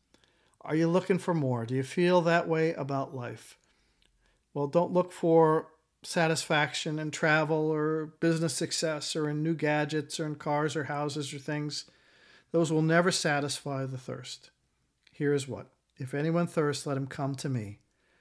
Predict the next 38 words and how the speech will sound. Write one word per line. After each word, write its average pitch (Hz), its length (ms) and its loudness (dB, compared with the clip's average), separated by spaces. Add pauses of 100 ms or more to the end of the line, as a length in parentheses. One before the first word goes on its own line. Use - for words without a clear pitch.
(200)
and 127 160 -2
keep 131 240 -4
on 127 200 -2
drinking." 120 420 -10 (760)
As 147 200 0
you 147 80 2
listen 170 320 2
to 190 80 2
Jesus, 131 520 -2
as 135 140 -2
you 143 80 0
draw 151 220 2
upon 170 300 2
the 160 100 0
facts 160 500 0
of 160 80 -4
his 160 140 -4
presence, 160 600 -2
as 135 160 0
you 135 120 0
lean 170 400 0
on 165 100 0
his 143 140 -2
grace, 160 600 -2 (520)
as 147 160 2
you 147 100 2
enjoy 156 440 4
his 180 180 2
love 160 260 2
and 151 80 0
acceptance, 156 720 -2
you'll 143 100 -2
find 160 480 -4
that 135 140 -4
he 165 120 -6
will 139 180 -6
change 147 500 -8
you. 110 180 -12